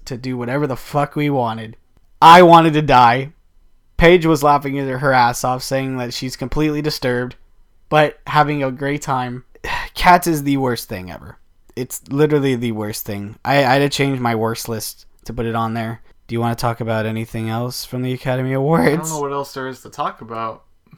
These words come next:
Speaker 1: Have you seen any of the films that are nominated?
Speaker 2: No, not yet. Like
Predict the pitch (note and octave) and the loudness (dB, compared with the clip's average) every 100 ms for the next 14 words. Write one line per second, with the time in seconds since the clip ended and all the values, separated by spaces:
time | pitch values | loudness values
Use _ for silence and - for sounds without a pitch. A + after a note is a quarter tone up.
0 | _ _ B2+ C3+ C#3+ - - C#3+ D3+ D#3 | _ _ -12 -8 -6 -6 -2 0 2 2
1 | E3 E3 E3 E3 E3 D#3 D#3+ E3 F3+ F3+ | 2 2 2 0 0 -2 -2 -2 0 0
2 | E3 D#3+ E3 E3+ F3 F3 F#3 G3+ F#3+ C#3 | 0 0 2 2 2 0 -2 -4 -6 -14
3 | C#3 D3+ F3+ B2+ A#2+ C3+ C#3 A2 A#2+ C#3 | -10 -6 -6 -6 -6 -8 -8 -12 -12 -8
4 | D#3 C#3+ | -8 -10